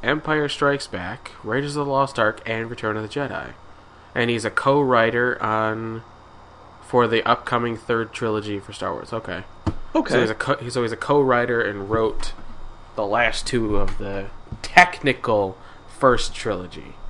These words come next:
Speaker 2: Yeah. The
Speaker 1: 'Cause not a lot
Speaker 2: classic
Speaker 1: of people
Speaker 2: trilogy.
Speaker 1: Yeah, the, oh yeah, that's better to say,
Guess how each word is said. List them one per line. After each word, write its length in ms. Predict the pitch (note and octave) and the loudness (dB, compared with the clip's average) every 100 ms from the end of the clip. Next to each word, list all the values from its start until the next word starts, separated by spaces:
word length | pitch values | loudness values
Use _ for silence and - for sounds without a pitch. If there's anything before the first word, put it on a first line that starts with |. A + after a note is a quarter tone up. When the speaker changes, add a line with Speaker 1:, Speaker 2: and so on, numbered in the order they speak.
| - - - - - - - - - | -10 -12 -14 -14 -16 -18 -20 -20 -8
Speaker 2:
Yeah. 260 | - A#2+ - - - - - - - - - - - - - - - - - - - - - - - - | 4 4 4 -6 -18 -20 -18 -14 -14 -16 -18 -18 -18 -14 -12 -10 -12 -10 -10 -10 -12 -16 -18 -18 -14 -2
The 80 | |
Speaker 1:
'Cause 100 | A#2+ | 6
not 0 | |
a 60 | C3 | 8
lot 100 | C3+ | 10
Speaker 2:
classic 180 | G#2+ G#2 | 8 4
Speaker 1:
of 60 | |
people 160 | - G#2+ | 4 2
Speaker 2:
trilogy. 340 | G2 G2+ G2 - - - - | 2 -2 -4 -6 -16 -20 -6
Speaker 1:
Yeah, 180 | A#2+ G#2 | 0 0
the, 200 | G#2+ - | 0 0
oh 120 | D#3+ D3 | 6 8
yeah, 200 | A2 A#2 | 8 6
that's 140 | A2+ | 2
better 260 | - F2+ F2+ | -6 -8 -8
to 80 | |
say, 240 | F2+ F#2 | -10 -10